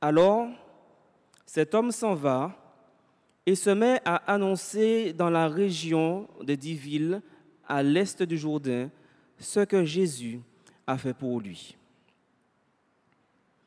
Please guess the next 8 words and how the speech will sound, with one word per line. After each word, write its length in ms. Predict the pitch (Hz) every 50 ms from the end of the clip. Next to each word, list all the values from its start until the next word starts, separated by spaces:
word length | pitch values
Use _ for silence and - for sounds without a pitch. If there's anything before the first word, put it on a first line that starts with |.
| _ _ _ _ _ _ _ _ _ _ _ _ _ _ _ _ _ _ _ _ _ _ _ _ _ _ _ _ _
Avant 280 | 135 143 151 180 226 220
de 80 | 202
poursuivre 500 | 190 - 202 190 185 165 - - 226 202
notre 240 | 190 185 170 - 175
réflexion 720 | 165 165 160 - 170 160 156 - - - 190 202 202 190
sur 760 | 180 - - - 165 156 151 147 143 143 143 139 127 92 - -
ce 160 | - - 160
témoignage, 960 | 156 - 160 156 151 147 147 147 156 170 185 185 190 190 170 156 - - -